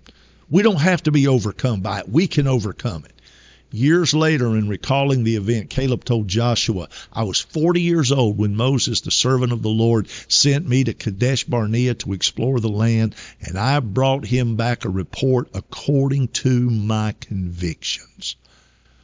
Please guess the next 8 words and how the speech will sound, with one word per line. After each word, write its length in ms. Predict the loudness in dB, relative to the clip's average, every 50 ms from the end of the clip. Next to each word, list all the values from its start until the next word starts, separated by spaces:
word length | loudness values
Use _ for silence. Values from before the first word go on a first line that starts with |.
| _ _ _ _ _
Well, 120 | -6 -2
I've 180 | 0 0 2 0
explored 480 | 0 -2 -4 -2 -2 0 0 0 0
the 80 | -2 -6
territory 720 | -4 -2 0 2 2 0 0 -2 -2 -2 0 0 0 0
of 100 | 0 0
our 180 | 0 0 0 -2
times 760 | -2 -2 -2 0 0 0 -2 -4 -6 -8 -6 -6 -8 -8 -10